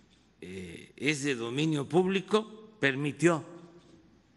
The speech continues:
la corrupción y nosotros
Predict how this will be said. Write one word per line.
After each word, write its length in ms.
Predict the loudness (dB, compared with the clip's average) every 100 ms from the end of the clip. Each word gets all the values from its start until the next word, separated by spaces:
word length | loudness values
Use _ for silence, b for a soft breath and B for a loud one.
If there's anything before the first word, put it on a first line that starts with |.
| _
la 180 | -6 -4
corrupción 640 | -2 -2 -2 2 2 2 -2 -14 -20 -20 -20 _ B B B B B B B -20 _
y 140 | 0 0
nosotros 840 | 0 2 2 4 2 2 -2